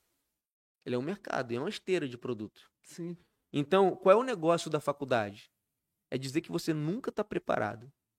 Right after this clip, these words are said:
Speaker 2: <laughs> É.
Speaker 1: Você nunca tá preparado.
Speaker 2: É.
Speaker 1: Mas eles te vendem o sonho.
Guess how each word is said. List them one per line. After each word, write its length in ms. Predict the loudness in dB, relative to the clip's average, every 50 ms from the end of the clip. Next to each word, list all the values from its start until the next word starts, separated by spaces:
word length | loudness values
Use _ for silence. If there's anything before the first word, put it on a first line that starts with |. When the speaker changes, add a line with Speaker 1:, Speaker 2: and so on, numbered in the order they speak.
| _ _ _ _ _ _ _ _ _
Speaker 2:
<laughs> 840 | -14 -8 -6 -4 -4 -4 -4 -6 -10 -12 -16 -18 -18 -18 -18 -20 -20 -20 _ _ _ _ _ _ _ _ _ _ _ _ _ _ _ _ _ _ -12 -12
É. 180 | -12 -12 -14 -18 _ _ _ -12
Speaker 1:
Você 200 | -8 -4 0 0
nunca 200 | 0 0 0 -2
tá 80 | -2 -2
preparado. 600 | -2 -4 -2 0 0 0 0 -2 -4 -8 -12 -16
Speaker 2:
É. 200 | -14 -12 -4 0
Speaker 1:
Mas 160 | 0 2 4
eles 140 | 2 2 2
te 100 | 0 0
vendem 240 | 2 2 2 2
o 60 | 0 0
sonho. 420 | 2 2 2 2 2 0 -2